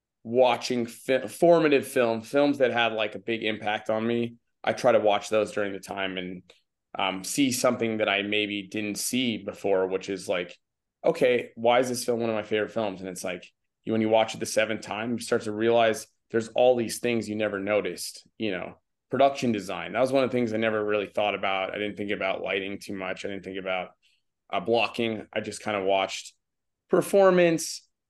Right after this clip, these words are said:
uh, story, you know, plot twists, things like that, writing, dialogue. But I didn't realize that, like, if you blocked an actor to a certain spot and you kind of crescendoed the scene by moving people around,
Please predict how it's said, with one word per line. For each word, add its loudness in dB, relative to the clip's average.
uh, 4
story, 6
you -2
know, 0
plot 2
twists, 0
things -4
like -2
that, 0
writing, 4
dialogue. 2
But 0
I 4
didn't -2
realize -2
that, -4
like, -8
if 0
you 0
blocked 2
an -2
actor -2
to 2
a 4
certain 2
spot 2
and -2
you -4
kind -2
of -6
crescendoed -2
the -6
scene -4
by 0
moving -4
people -6
around, -4